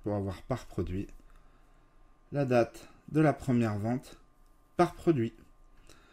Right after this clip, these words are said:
Donc on peut tout à fait faire un min sur une date en le faisant descendre dans la zone de valeur. Faut simplement penser à bien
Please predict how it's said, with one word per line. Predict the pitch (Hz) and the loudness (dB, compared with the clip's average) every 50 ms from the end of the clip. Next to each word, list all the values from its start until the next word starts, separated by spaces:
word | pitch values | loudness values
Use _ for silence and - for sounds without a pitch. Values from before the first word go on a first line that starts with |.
| - _ _ _ _ _ - - - - - | -20 _ _ _ _ _ -20 -20 -20 -14 -6
Donc | - 131 143 131 - | 0 0 0 2 2
on | 139 | 2
peut | - 143 139 | 2 2 0
tout | - - 196 - | 0 0 0 4
à | 185 175 | 4 4
fait | 170 - - 156 147 147 135 - - - - - - - - - - - - - - - - - - - _ - - - - - | 4 6 6 6 6 6 4 0 -6 -18 -20 -18 -18 -18 -18 -20 -20 -20 -20 -20 -20 -20 -18 -18 -20 -20 _ -20 -20 -20 -20 -20
faire | - - - - 147 143 139 135 123 107 110 - - | -18 -12 -2 2 6 8 8 8 6 4 0 -4 0
un | 117 117 117 | 0 2 4
min | 113 113 120 139 143 147 143 | 4 4 6 6 6 4 4
sur | 131 - - 131 117 | 2 0 -2 0 2
une | 120 120 120 117 | 2 4 2 4
date | 110 117 117 117 - - - - - - | 4 4 4 4 2 -2 -16 -18 -10 -2
en | - 120 | 0 0
le | 120 | 0
faisant | 113 - 123 113 117 113 113 | 0 0 0 2 2 2 2
descendre | 104 107 101 - - 113 107 104 98 92 - - - | 0 -2 -4 -2 -2 -2 0 0 -2 -4 -6 -8 -6
dans | 113 117 117 | -4 0 0
la | 113 113 | 0 0
zone | 104 110 110 110 107 | 0 0 -2 -2 0
de | 101 | -2
valeur. | 101 95 101 101 107 135 185 190 - - - - _ - - - - - - | -2 -2 -2 -2 0 0 0 -2 -4 -12 -20 -20 _ -20 -20 -20 -20 -20 -12
Faut | - - | -6 -4
simplement | 151 - 190 180 175 - 160 151 147 139 | -2 0 0 0 4 4 4 6 6 4
penser | 127 - 135 127 120 - - - 131 147 156 - - | 2 0 0 0 0 -2 -2 -2 0 0 0 -2 0
à | - 117 | 0 0
bien | 113 110 110 107 110 110 113 131 143 151 151 143 | 0 0 -4 -8 -6 0 4 6 6 6 6 4